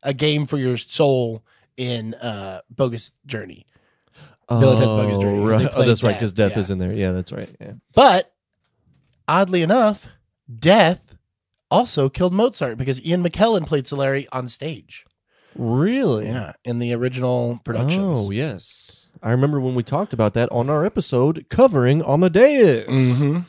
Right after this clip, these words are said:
Speaker 2: Which you can stream now anywhere you stream podcasts.
Speaker 1: And you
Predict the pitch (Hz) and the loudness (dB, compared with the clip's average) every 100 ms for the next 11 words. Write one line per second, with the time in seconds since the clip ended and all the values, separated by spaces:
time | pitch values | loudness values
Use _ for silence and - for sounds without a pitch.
0 | _ _ 143 143 143 123 - 151 117 110 | _ _ -2 -2 -2 -2 0 0 2 2
1 | 95 95 98 95 92 95 90 - 98 90 | 2 2 2 0 0 -2 -6 -8 -10 -8
2 | 98 98 - - - - - - 107 107 | -10 -10 -14 -16 -18 -20 -20 -12 -10 -10